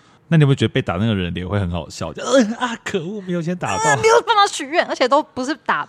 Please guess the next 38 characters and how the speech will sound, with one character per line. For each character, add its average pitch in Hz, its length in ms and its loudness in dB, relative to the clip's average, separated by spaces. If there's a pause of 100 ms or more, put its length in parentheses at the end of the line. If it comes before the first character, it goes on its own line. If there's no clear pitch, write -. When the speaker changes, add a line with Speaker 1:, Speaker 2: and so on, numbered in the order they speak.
Speaker 2:
被 254 160 2
打 160 260 -2
很 165 220 -10
痛， 175 320 -4 (160)
都 262 120 2
扼 247 220 4
腕 175 240 0
是 180 120 -8
在 214 200 -6
于 165 120 -8
没 180 120 -6
有 196 80 -4
办 185 120 -10
法 180 120 -6
许 165 200 -12
愿。 127 360 -10 (140)
Speaker 1:
没 87 80 -14
错。 - 360 -2 (460)
Speaker 2:
真 370 140 -12
的 403 60 -2 (100)
很 269 220 0
可 262 260 0
爱。 - 0 -
Speaker 1:
竟 - 0 -
然 - 0 -
是 - 0 -
这 151 60 -2
样。 165 460 -2 (400)
那 233 80 2
有 170 120 6
可-， 101 360 -6
有， 117 220 -2
有 117 80 -2
不 175 180 -6
可 95 260 -12
爱 120 200 -6
的 87 120 -14
吗？ 78 260 -14